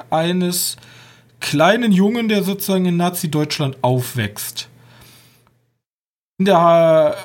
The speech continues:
Hauptrolle halt Roman Griffin Davis, das ist der Junge, aber auch mit dabei ist Scarlett Johansson oder Sam Rockwell.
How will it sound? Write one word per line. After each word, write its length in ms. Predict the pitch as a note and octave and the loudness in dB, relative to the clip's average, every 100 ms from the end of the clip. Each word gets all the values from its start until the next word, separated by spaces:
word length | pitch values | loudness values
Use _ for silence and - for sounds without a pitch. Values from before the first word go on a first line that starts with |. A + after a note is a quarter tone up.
| - | -4
Hauptrolle 720 | C3 G#3+ - F#3 F3 E3+ D3 | -2 -4 -4 -4 -2 0 0
halt 240 | D3 C3+ | 0 -2
Roman 480 | C3 C3 D3 C#3 B2 | -4 -4 -4 -4 -4
Griffin 380 | B2+ C3 B2 A#2 | -4 -4 -4 -4
Davis, 440 | D3+ C4+ C4+ A#3 | -4 -4 -4 -4
das 120 | D3+ C3 | -6 -6
ist 80 | |
der 80 | B2+ | -6
Junge, 340 | B2+ A3 C#4 B3 | -4 -4 -2 -2
aber 260 | E3+ D#3 | 0 0
auch 180 | F#3 F#3 | -2 -2
mit 180 | F3 F3 | -2 0
dabei 460 | C#3 C3 C3 C3 | 0 0 0 0
ist 260 | C3 C#3+ - | -2 -4 -6
Scarlett 420 | - B2 A#2+ B2 | -4 -4 -4 -4
Johansson 840 | C3 B2 B2 C3 - C3+ B2+ B2+ B2+ | -2 0 0 -2 -4 -2 -2 -2 -4
oder 300 | B2+ A2+ A#2+ | -6 -8 -8
Sam 320 | - B2 A#2+ | -6 -4 -2
Rockwell. 880 | B2+ C#3+ - B2 B2 B2 B2 B2 | -4 -4 -4 -4 -2 -2 -2 -4